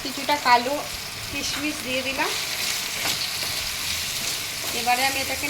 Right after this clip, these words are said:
নেড়ে নেব। একটু আদা বাটা দিয়ে দিচ্ছি, আদাতে আর কাঁচা লঙ্কায় বাটা আছে, এটাকে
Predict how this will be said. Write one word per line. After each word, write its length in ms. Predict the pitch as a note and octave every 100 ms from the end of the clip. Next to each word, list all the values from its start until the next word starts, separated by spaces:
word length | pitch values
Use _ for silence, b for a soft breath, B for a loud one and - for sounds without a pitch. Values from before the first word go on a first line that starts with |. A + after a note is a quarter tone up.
| C4+
নেড়ে 200 | A#3+ B3+ C4
নেব। 140 | C4 A#4 - F#5 - - - - - - - - - - - -
একটু 140 | - D4+ C4
আদা 180 | A3 B3+ B3+
বাটা 220 | C4 C4+ C4+
দিয়ে 140 | C#4
দিচ্ছি, 300 | D4 - - A4 - - - - - - - - - - - - - - A3+ A#3+
আদাতে 300 | A#3 B3+ E4 E4
আর 60 | D#4+
কাঁচা 220 | B3 C4 C4
লঙ্কায় 320 | A#3+ B3 C4+ B3+
বাটা 220 | A3+ A3+ A#3+
আছে, 140 | A#3+ E4
এটাকে 220 | C4 A3+